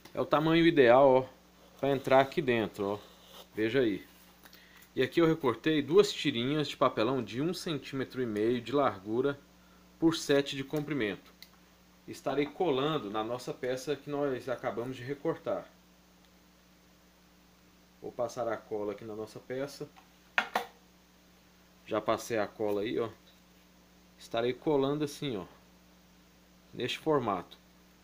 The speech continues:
Cole sempre um pouquinho pra dentro, não deixa muito na beirada não, pra não ficar apertado lá na gaveta,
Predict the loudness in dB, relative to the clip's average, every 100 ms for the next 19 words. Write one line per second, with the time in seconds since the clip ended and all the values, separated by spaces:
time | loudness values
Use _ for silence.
0 | -6 -4 -2 -4 -6 -2 2 2 0 -4
1 | 0 0 0 -4 -6 -10 -16 -8 -6 -4
2 | -2 -2 0 2 0 -2 -4 -2 2 2
3 | 0 -4 -6 0 2 2 0 -4 -12 _
4 | _ _ _ _ _ _ -10 -2 0 0
5 | 2 4 4 4 2 2 0 2 2 2
6 | 0 0 -8